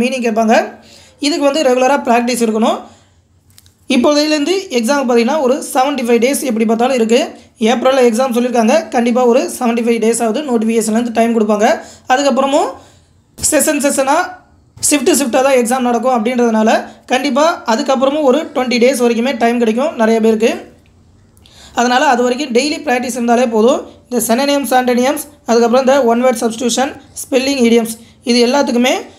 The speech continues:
மாடலுக்கு பி டி எஃப் கொடுத்துறேன். அதை டெய்லி ஒரு முப்பதுலேருந்து ஐம்பது வார்த்தை படிச்சு பார்த்துக்கிட்டே இருங்க. டெய்லி இதுக்கு ஒரு ஒன் ஹவர் ஸ்பெண்ட் பண்ணுங்க. கண்டிப்பா பிராக்டிஸ் வந்துரும். இதுலயே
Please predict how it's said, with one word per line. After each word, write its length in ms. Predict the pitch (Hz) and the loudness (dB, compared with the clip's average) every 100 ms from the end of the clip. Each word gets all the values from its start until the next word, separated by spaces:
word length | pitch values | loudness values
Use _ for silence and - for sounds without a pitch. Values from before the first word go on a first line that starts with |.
| - _ _ - | -20 _ _ -2
மாடலுக்கு 460 | 233 320 294 262 330 381 - _ _ _ _ _ _ - | 2 2 2 0 -4 -6 -14 _ _ _ _ _ _ -4
பி 80 | 285 | -2
டி 40 | 285 | -2
எஃப் 100 | 240 | 0
கொடுத்துறேன். 400 | 240 233 233 359 - - 226 | 0 2 2 0 -6 -6 -2
அதை 100 | 247 233 | 0 2
டெய்லி 220 | 277 311 339 | 0 0 -2
ஒரு 100 | 269 320 | -2 -2
முப்பதுலேருந்து 500 | 254 226 262 254 247 294 | -6 0 0 0 0 0
ஐம்பது 200 | 240 233 | 2 2
வார்த்தை 240 | 233 220 285 | 2 0 0
படிச்சு 200 | 226 226 233 | 0 0 0
பார்த்துக்கிட்டே 300 | 226 233 262 | -2 2 0
இருங்க. 160 | 226 277 - - - | 2 0 -2 -8 -2
டெய்லி 200 | 226 269 269 | -2 0 -2
இதுக்கு 180 | 233 226 | 0 2
ஒரு 100 | 269 349 247 | 2 0 -2
ஒன் 80 | 233 | 0
ஹவர் 180 | 233 269 | 2 0
ஸ்பெண்ட் 240 | 269 247 247 | 0 -2 0
பண்ணுங்க. 220 | 240 233 330 - - _ _ _ _ - _ _ - - - - | -2 -2 -4 -6 -20 _ _ _ _ -20 _ _ -20 -20 -18 -2
கண்டிப்பா 260 | 247 247 285 233 | -2 2 0 2
பிராக்டிஸ் 320 | 247 247 233 | 0 0 -2
வந்துரும். 280 | 226 277 381 - - - 240 | 0 0 -2 -8 -20 -6 -2
இதுலயே 240 | 277 320 | 0 0